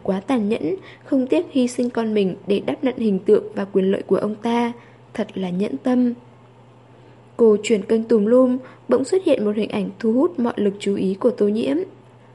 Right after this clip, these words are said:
Cũng là một kênh tin tức, nhưng nhân vật trong đó vừa lúc là Lệ Minh Vũ. Anh đang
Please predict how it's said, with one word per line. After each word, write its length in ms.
Cũng 180
là 160
một 200
kênh 140
tin 200
tức, 220
nhưng 180
nhân 140
vật 200
trong 220
đó 320
vừa 120
lúc 300
là 160
Lệ 180
Minh 260
Vũ. 280
Anh 260
đang 220